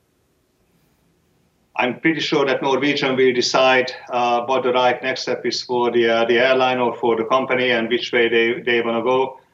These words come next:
Uh, if, uh, they are making propositions to the market, as a market player, we would certainly look at it, we would certainly consider it. But I think it would be very premature at this stage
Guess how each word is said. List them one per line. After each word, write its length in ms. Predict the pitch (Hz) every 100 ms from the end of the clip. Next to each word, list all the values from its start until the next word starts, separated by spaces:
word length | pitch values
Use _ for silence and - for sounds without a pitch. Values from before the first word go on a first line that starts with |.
| _ -
Uh, 420 | 123 117 117 120
if, 320 | 127 123 113 127
uh, 500 | 120 120 117 120 120
they 140 | 127 127
are 160 | 123
making 380 | 127 135 135 123
propositions 580 | 127 120 120 123 131 123
to 60 | 117
the 80 |
market, 400 | 117 120 - 147
as 160 | 123 -
a 40 |
market 360 | 123 123 123 127
player, 380 | 127 127 127 120
we 100 | 120
would 300 | 117 120 - -
certainly 480 | - 127 123 120
look 160 | 120 131
at 80 | 131
it, 120 | 123
we 80 | 127
would 160 | 120 113
certainly 400 | - 123 123 120
consider 420 | - 117 131 131
it. 120 | 131 - - _ -
But 60 | 127
I 80 | 139
think 160 | 143 135
it 120 | 127
would 120 | 131 120
be 80 |
very 200 | 123 123
premature 520 | 117 123 123 - 127 113
at 120 | 113
this 140 | 113
stage 240 | - 117